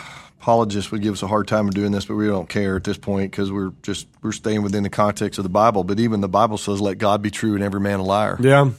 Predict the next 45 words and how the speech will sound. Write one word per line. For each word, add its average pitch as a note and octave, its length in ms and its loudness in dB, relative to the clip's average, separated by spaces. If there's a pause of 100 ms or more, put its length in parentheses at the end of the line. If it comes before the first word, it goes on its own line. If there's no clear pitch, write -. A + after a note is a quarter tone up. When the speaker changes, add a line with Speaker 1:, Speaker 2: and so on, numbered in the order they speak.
(540)
Speaker 1:
And D3 120 8
I D3 80 8
think C#3 200 2
another C3 260 6
thing A2+ 500 2 (340)
is, A#2 480 -2
if G#2 180 -2
we G#2+ 80 0
keep - 360 -4
following A2+ 420 4
that, G#2 160 0
let's G#2+ 160 -2
just - 160 -6
keep B2 160 -2
going A2 220 2
backwards, G#2+ 460 2
is G#2+ 400 -2
how A2+ 220 2
do A#2 60 4
we A2 160 0
know A2 180 2
it's A2 160 -2
infallible? G2+ 480 2
Because G2+ 340 -2
God G2+ 320 2
is F#2 220 -4
true. G#2+ 380 0 (200)
Speaker 2:
Mm-hmm. A#2+ 220 0
Speaker 1:
Jesus A2+ 320 2
said, A#2 140 -2
"I'm A2+ 220 2
the A2 80 2
way, G#2+ 280 2
the G2+ 140 -2
truth, A#2+ 520 0
and G2+ 140 -2
the F#2+ 60 -2
life." G2+ 520 0 (540)
Okay? G#2 400 0 (180)
So - 180 -2
God A2 260 4
is G#2 140 -2
faithful A2+ 520 0
and G2+ 180 0
true. F#2+ 440 -2